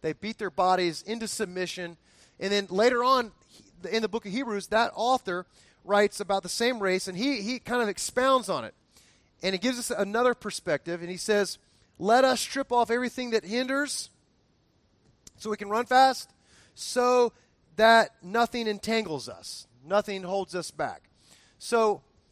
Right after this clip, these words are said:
what they're explaining here is this visual of during those games, um, they would do whatever it took to win.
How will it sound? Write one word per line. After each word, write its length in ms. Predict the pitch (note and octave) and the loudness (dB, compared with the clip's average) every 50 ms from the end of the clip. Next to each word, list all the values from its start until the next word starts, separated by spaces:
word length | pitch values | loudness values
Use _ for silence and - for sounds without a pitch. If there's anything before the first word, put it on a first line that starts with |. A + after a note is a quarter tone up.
| _ _ | _ _
what 240 | - F#3+ A3+ C4 - | -4 0 0 0 0
they're 160 | - D4 D4+ | 0 0 0
explaining 480 | D4 C#4 - - - B3+ B3+ C4 B3 A#3 | -2 -2 -6 -4 0 2 2 2 2 0
here 220 | G#3 G#3 G3 F#3+ | 0 0 2 2
is 120 | F#3 E3+ - | 0 0 -2
this 200 | G3 G3+ F3+ - | -4 -6 -6 -6
visual 520 | E3+ G3 A#3+ G#3+ F3+ F#3+ E3+ D#3 D3 - - | -4 -4 -4 -4 -4 -4 -4 -4 -4 -2 0
of 340 | E3+ F3 F3 E3+ E3+ D#3+ - _ _ _ - | 2 4 4 4 2 0 -4 _ _ _ -4
during 460 | F#3+ G#3 A#3+ C4 C4+ C#4 C4+ B3+ A3+ | -2 -2 -2 -2 -2 -2 -4 -4 -4
those 420 | F3+ A3 A#3 A#3 A#3 A#3 A3 F3+ | -4 -2 0 2 2 0 0 -4
games, 680 | E3 - G3+ G3 F3+ D#3 D3 D3 E3 G3+ G#3+ - - - _ _ _ _ _ _ _ _ _ _ _ _ _ - | -4 -4 -2 0 0 -2 -4 -6 -8 -10 -12 -14 -14 -16 _ _ _ _ _ _ _ _ _ _ _ _ _ -2
um, 420 | - F3+ F#3 F#3 F#3 F#3 F3+ F3 _ _ _ _ _ _ - D3 | 2 4 4 6 4 4 2 -2 _ _ _ _ _ _ -8 0
they 200 | F3 G#3 A3+ B3+ | 4 6 6 6
would 240 | C4 C4 C#4 G#3+ - | 6 2 -4 -6 -6
do 140 | - B3+ B3 | -6 -6 -4
whatever 560 | A3 A3+ A3 - - G#3+ B3 A#3+ A3 B3 B3+ | -2 -2 -2 2 4 4 4 4 2 -2 -4
it 140 | A3 - - | -6 -6 -6
took 240 | - A3 A3 _ - | -8 -8 -8 _ -10
to 80 | G3 | -12
win. 280 | F#3+ F3 G3+ F#3 D3 F#2+ | -10 -8 -6 -6 -6 -8